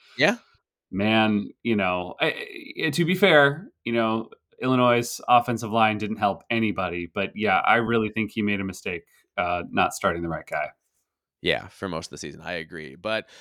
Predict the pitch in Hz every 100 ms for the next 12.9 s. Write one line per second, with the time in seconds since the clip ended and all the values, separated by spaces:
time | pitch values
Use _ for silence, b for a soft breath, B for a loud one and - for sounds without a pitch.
0 | B - 143 185 190 185 165 165 156 151
1 | 156 156 160 143 147 123 110 98 92 101
2 | 104 98 101 98 95 95 98 98 104 104
3 | - 107 104 92 - 95 90 101 95 90
4 | - 95 90 87 87 95 92 90 82 -
5 | 53 - - _ _ b b 104 92 90
6 | 135 _ _ _ _ _ _ _ _ 127
7 | 160 180 180 165 160 143 160 156 151 135
8 | 143 165 156 143 143 123 117 120 139 165
9 | 139 127 131 - 131 139 151 135 147 147
10 | - - 143 131 123 120 - 104 73 90
11 | - - _ _ _ _ _ _ _ -
12 | 117 131 - 147 143 127 143 156 170